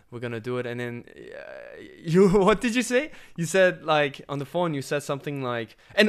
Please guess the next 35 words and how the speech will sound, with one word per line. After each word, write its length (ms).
while 420
I 140
was 160
taking 400
that 140
phone 260
call, 320
my 100
sister 640
whips 380
out 160
her 100
camera 540
and 200
points 380
it 80
at 160
me. 100
And 120
I 80
was 100
like, 220
"What 320
the 120
fuck 320
is," 160
like, 160
I 100
didn't 320
think 240
anything, 500
actually, 400
at 120
that 160
time. 300